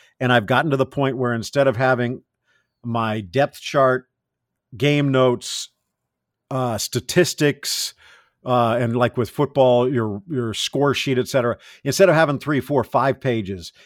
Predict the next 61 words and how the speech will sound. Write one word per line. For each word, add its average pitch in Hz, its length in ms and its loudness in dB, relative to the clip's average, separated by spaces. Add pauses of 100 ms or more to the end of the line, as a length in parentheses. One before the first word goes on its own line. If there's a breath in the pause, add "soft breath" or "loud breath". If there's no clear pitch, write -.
And 151 100 2
when 170 100 6
you're 175 100 6
in 147 60 2
a 135 60 4
booth, 156 300 2
you 131 60 -2
can 117 120 -4
tape 135 240 0
some 123 180 -2
of 101 100 -2
'em 117 140 0
up, 143 180 6
but 127 120 0
it's 131 160 -6
still, 160 420 2
every 147 180 0
time 131 200 0
you 120 80 2
look 175 180 2
at 127 140 6
'em, 123 80 0
you're 120 100 0
looking 127 220 0
away 117 260 -2
from 104 140 -8
the 104 80 -4
field. 131 460 -2 (260 soft breath)
And 120 140 -4
here 165 200 6
you're 131 140 4
looking 127 200 0
away 117 180 0
from 107 120 -8
the 104 80 -6
monitor. 113 520 0 (400)
Um, 123 400 0 (960)
I 151 160 2
try 170 260 2
and 147 100 0
write 127 240 4 (140)
everything 160 440 2
I 117 100 0
can 113 540 -4
on 117 300 -2
one 143 240 2
side 120 600 -2
of 113 120 -4
one 127 180 2
sheet 120 180 -2
of 107 100 -6
paper. 110 420 -4 (440 soft breath)
Now, 120 120 2
maybe 170 340 6
on 143 100 4
the 127 120 4
other 160 220 6
shi-, 131 360 2
side, 113 400 -2
I'll 123 140 2
put, - 440 -2